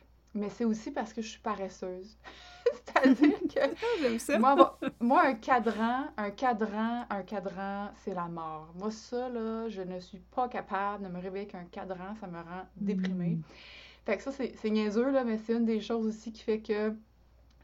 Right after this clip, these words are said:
Speaker 1: la liberté est extrêmement importante dans mes valeurs. Puis je dis pas que je suis libre dans le sens que je me pogne le beigne puis que je tourne les pouces, là. Je pense que je suis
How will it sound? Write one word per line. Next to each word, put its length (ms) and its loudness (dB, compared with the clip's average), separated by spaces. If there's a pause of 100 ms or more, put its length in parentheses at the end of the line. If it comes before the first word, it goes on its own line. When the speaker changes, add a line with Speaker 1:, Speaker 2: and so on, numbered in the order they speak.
Speaker 1:
la 180 0
liberté 540 2
est 120 -6
extrêmement 540 -6
importante 500 -6
dans 60 -8
mes 140 -8
valeurs. 560 -8 (540)
Puis 120 0
je 80 -2
dis 120 -8
pas 160 2
que 60 -2
je 60 -8
suis 180 -8
libre 320 4
dans 120 -2
le 80 -8
sens 240 -8
que 140 -8
je 60 -8
me 100 -6
pogne 240 -8
le 80 -6
beigne 300 -6
puis 220 -20
que 320 -8
je 120 -18
tourne 160 -6
les 120 -10
pouces, 320 -10
là. 120 -10 (380)
Je 80 -20
pense 240 -6
que 180 -6
je 60 -10
suis 100 -20